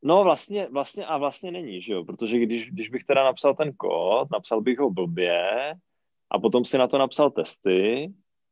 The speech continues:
a zpětně to refaktoroval, tak je to taky v pohodě, jo. Ale pro mě, pro mě, pokud teda, pro mě je to argument, jo. Pro mě,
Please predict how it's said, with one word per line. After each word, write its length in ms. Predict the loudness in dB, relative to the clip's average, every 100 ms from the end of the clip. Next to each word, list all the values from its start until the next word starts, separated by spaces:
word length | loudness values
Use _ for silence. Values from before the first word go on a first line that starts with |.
| _ _ _ _
a 80 | -8
zpětně 360 | -4 -2 -2 2
to 100 | 2
refaktoroval, 760 | 2 2 -2 0 2 4 4
tak 140 | 2 0
je 60 |
to 80 | 2
taky 180 | 2 2
v 100 | -6
pohodě, 280 | -6 -6 -10 -16 _ _ -10
jo. 160 | -10 -12 -20 -18 0
Ale 180 | 4 6
pro 180 | 6 4
mě, 380 | 6 4 2 -2
pro 160 | 0 0
mě, 360 | 2 2 2 0
pokud 300 | -2 -2 -4
teda, 360 | 0 4 4 2 -8 -20 _ _ _ _ _ _ -4
pro 140 | 0
mě 140 | 2 2
je 80 |
to 100 | 2
argument, 440 | 2 2 -2 -6 -6
jo. 120 | -6
Pro 140 | -2
mě, 260 | 2 4 2